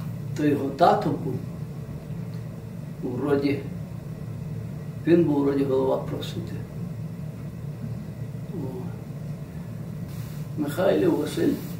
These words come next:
Федорович. Дідо наш Федір, ти туди любить тепер живе. О, дідо як був хлопцем, він дуже, м, активно в культурному житті приймав активну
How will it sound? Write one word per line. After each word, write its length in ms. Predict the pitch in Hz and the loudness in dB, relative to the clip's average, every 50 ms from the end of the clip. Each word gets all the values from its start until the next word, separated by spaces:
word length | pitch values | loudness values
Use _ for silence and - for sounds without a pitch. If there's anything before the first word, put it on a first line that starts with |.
| - - - - - - - - - - - - - - | -6 -6 -6 -6 -6 -8 -6 -6 -6 -8 -8 -6 -2 2
Федорович. 760 | 160 143 143 135 131 127 117 120 120 113 - - - - - - - - - - - - - - - - - - - - - - - 131 | 2 2 2 2 0 -2 -2 -4 -4 -4 -4 -6 -6 -6 -8 -8 -8 -8 -8 -6 -6 -6 -6 -6 -6 -6 -6 -6 -6 -6 -6 -6 -2 2
Дідо 240 | 139 147 143 139 135 139 | 4 4 4 4 2 0
наш 160 | 151 - - | 0 0 0
Федір, 380 | - - 175 156 - 123 - - - - - | 2 4 4 4 4 4 0 -2 -4 -4 -6
ти 60 | - - - - - - - | -6 -6 -6 -6 -6 -6 -6
туди 240 | - - - - - | -6 -6 -4 -4 -4
любить 300 | - - - - - - - - - - | -2 -2 -4 -4 -4 -6 -8 -8 -6 -6
тепер 160 | - - - | -6 -6 -4
живе. 180 | - - - - - - - - - - - - - - - - - - - - - - - - - - - - - - - - | -4 -6 -6 -6 -6 -8 -8 -6 -6 -6 -6 -6 -6 -6 -6 -6 -6 -6 -6 -6 -6 -6 -6 -6 -6 -8 -8 -8 -8 -8 -6 -4
О, 140 | 156 151 - - - - - | -2 -2 -4 -4 -6 -4 -2
дідо 200 | - 165 165 160 | 0 0 2 2
як 140 | 143 131 123 | 2 2 2
був 220 | 120 127 127 120 - | 2 0 -2 -2 2
хлопцем, 440 | 147 151 170 - - - - - - 233 - - - - - - - - - - - - - | 4 6 6 6 4 2 -2 -2 0 0 -2 -2 -4 -8 -8 -8 -6 -6 -6 -6 -6 -6 -4
він 240 | 160 - - 190 190 | -4 -4 -2 -2 -2
дуже, 160 | - - 170 | -2 -2 -2
м, 60 | 165 151 - - - - - - - - 147 147 - - - - - - - - - - 170 156 156 165 160 156 151 - 151 139 | -4 -4 -6 -6 -6 -8 -8 -8 -8 -6 -6 -4 -4 -4 -4 -4 -4 -6 -6 -8 -8 -6 -6 -4 -2 -2 -2 -2 -2 0 0 -2
активно 480 | - - - - - - 151 147 - | -2 -2 -2 0 2 4 4 4 4
в 1400 | 285 143 - - - - - - - - - - - - - - - - - - - - - - - - - - | 2 2 0 -2 -4 -6 -6 -6 -6 -6 -8 -8 -8 -8 -8 -8 -6 -6 -6 -6 -6 -6 -6 -8 -8 -8 -6 -4
культурному 440 | 151 139 - - 147 143 143 143 143 | -4 -4 -2 0 0 2 4 4 4
житті 260 | 151 151 - - - | 2 0 -2 -2 -2
приймав 320 | - - - - - - | -2 -2 -2 -2 0 -2
активну 380 | - - - - - - - - | -2 -2 -2 -2 0 0 0 0